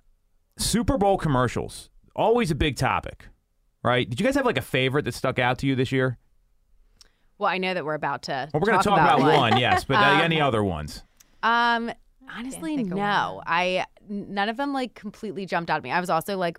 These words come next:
Speaker 2: running, I was trying to keep up with the baby. So
Speaker 1: Uh, parenting?
Speaker 2: she was, yeah, she was up way past her bedtime. But <laughs>
Speaker 1: My kids went to bed at the end of the game, so we were also up past their bedtime.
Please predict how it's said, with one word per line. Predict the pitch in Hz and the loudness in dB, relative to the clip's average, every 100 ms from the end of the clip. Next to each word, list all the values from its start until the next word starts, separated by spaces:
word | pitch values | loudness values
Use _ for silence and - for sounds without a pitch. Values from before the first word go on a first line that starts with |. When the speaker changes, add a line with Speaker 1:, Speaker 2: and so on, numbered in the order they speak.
| - | -6
Speaker 2:
running, | 175 160 160 | -4 -4 -4
I | - | -4
was | 170 160 _ _ _ | -6 -8 _ _ _
trying | - 165 | -10 -8
to | 147 | -8
keep | - - | -10 -10
up | 151 - | -10 -10
with | |
the | 135 | -16
baby. | 131 127 82 143 _ _ _ - | -14 -12 -12 -14 _ _ _ -8
So | |
Speaker 1:
Uh, | 175 143 | -4 -2
parenting? | 127 117 123 | 0 2 2
Speaker 2:
she | 131 | 0
was, | 131 - _ | -2 -6 _
yeah, | - 120 | -6 -6
she | - 165 | -6 -8
was | |
up | 165 151 | -8 -6
way | 135 | -6
past | - - | -8 -12
her | - | -12
bedtime. | 76 - - 180 - 202 | -16 -14 -12 -12 -10 -4
But | 185 180 226 202 - 214 269 180 247 | 0 2 2 0 -2 -8 -8 -10 -12
<laughs> | 262 - 240 226 - - | -18 -20 -20 -20 -20 -8
Speaker 1:
My | 151 | -4
kids | 165 196 | 0 -2
went | 147 160 | -2 -4
to | 143 | 0
bed | 139 | 0
at | 123 | 0
the | 107 | 0
end | 110 | -2
of | 101 | -2
the | |
game, | 87 82 76 | -4 -6 -6
so | 95 87 | -4 -2
we | 107 123 | 0 0
were | 127 123 | 2 4
also | 123 120 101 | 2 2 2
up | 101 | 2
past | - 107 95 | 2 0 0
their | 98 | 0
bedtime. | 95 87 82 62 | 0 -2 -4 -6